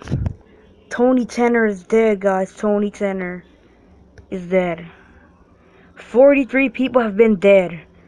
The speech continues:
And, like, twelve people have died in my past episode, you know?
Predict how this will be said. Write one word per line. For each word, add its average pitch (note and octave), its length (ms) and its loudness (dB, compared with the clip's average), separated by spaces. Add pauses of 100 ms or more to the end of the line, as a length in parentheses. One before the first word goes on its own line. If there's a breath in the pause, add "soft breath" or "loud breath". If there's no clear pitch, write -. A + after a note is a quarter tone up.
(400 soft breath)
And, G#3 180 2
like, G3 220 2
twelve A#3 380 0
people B3+ 280 2
have G3+ 220 2
died A3 240 4
in A3 80 4
my G3 100 4
past G#3 360 2
episode, G3 560 4
you F#3 120 -4
know? F#3+ 320 6